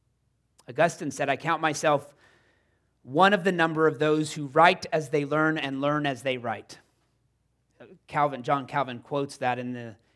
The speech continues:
introduction to his Institutes, right? Himself acknowledging that, that he also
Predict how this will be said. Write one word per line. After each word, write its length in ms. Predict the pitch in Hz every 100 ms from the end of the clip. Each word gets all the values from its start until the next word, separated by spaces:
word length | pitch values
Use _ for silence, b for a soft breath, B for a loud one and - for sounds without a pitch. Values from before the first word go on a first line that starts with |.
| -
introduction 580 | 135 123 127 127 - 127
to 140 | 131 117
his 140 | 107
Institutes, 760 | 143 143 117 - 101 - - - _ _ _ -
right? 120 | 123
Himself 540 | 123 123 - 156 147 -
acknowledging 580 | 135 139 143 135 131 120
that, 240 | 120 120 _ _ _
that 100 | 131
he 180 | 120 143
also 460 | 139 127 - 117